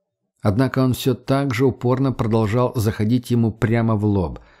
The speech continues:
Он знал, что старый псих не причинит ему вреда. Максимум, что попытается исполнить – вырубить. Но к такому исходу Макс был готов больше всего.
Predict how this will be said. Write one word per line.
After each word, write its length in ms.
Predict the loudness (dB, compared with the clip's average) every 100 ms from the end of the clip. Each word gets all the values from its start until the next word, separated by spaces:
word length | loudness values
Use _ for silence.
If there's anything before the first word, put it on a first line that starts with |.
| _ _ _ 0
Он 120 | 2
знал, 300 | 4 2 0
что 200 | -2 -4
старый 320 | -2 -2 -2
псих 380 | -2 -2 -2 0
не 120 | -2
причинит 520 | 0 -2 2 2 2
ему 180 | 2 2
вреда. 500 | 2 2 0 -6 -12 _ _ _
Максимум, 540 | 0 0 0 -2 0 0
что 160 | -2
попытается 580 | -2 -2 0 0 -2 -2
исполнить – 580 | -4 0 2 4 2 -2 -20 -8
вырубить. 720 | 0 2 4 2 0 -8 -16 _ _ -20 -2
Но 120 | 0
к 60 | 0
такому 380 | -2 -2 0 -2
исходу 360 | -4 -4 0
Макс 320 | 0 0 -4 0
был 180 | 2
готов 360 | 2 0 0 0
больше 340 | 2 0 0 -4
всего. 400 | -2 -2 -4